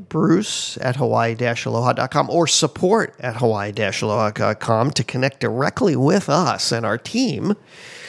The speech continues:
Secret Hawaii Tours. I know this sounds like a plug today, but, uh, I don't know. I'm just feeling in that kind of mood,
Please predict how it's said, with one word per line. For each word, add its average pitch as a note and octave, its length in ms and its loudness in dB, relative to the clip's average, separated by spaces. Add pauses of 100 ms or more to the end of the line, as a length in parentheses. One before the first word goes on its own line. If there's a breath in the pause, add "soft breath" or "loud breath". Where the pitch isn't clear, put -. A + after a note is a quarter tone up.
(260 loud breath)
Secret B3+ 520 0
Hawaii A3+ 500 2
Tours. D#3 520 0
I A3 120 0
know D4 100 2
this F3+ 200 0
sounds G3 180 -2
like C#3 160 0
a - 40 -4
plug E3+ 380 0
today, A2+ 400 -2 (640 loud breath)
but, C3 300 2
uh, - 280 -2
I - 80 2
don't F4+ 120 2
know. C3 80 2
I'm D3 120 2
just D#3+ 160 0
feeling D#3 280 2
in C3 80 0
that C#3 160 0
kind C3+ 160 2
of A#2+ 80 -2
mood, C3 420 2